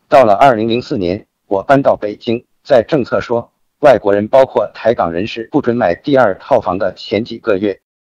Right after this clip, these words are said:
在幸福二村买了三套房子，一套自住，两套出租，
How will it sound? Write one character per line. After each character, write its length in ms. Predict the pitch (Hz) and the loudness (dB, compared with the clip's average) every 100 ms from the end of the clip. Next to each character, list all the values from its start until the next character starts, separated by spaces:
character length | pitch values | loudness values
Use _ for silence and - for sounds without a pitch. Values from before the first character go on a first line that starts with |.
| _ _ | _ _
在 200 | 143 117 | 0 0
幸 240 | - 151 | 0 -6
福 120 | 117 | 0
二 200 | 104 113 | 2 2
村 260 | 98 151 139 | 0 -4 -4
买 180 | - 85 | -2 -2
了 120 | 82 | -2
三 200 | 87 156 | -2 -2
套 160 | 151 117 | 0 -2
房 220 | 98 87 | -2 -6
子， 220 | 104 117 - _ | -8 -12 -16 _
一 160 | 113 127 | -8 -4
套 240 | 131 101 | -2 -2
自 180 | - 143 | -2 -6
住， 180 | 139 101 | -4 -4
两 220 | 92 78 | -4 -6
套 200 | - 98 | -6 -8
出 160 | - | -6
租， 260 | 120 151 143 | -6 -6 -6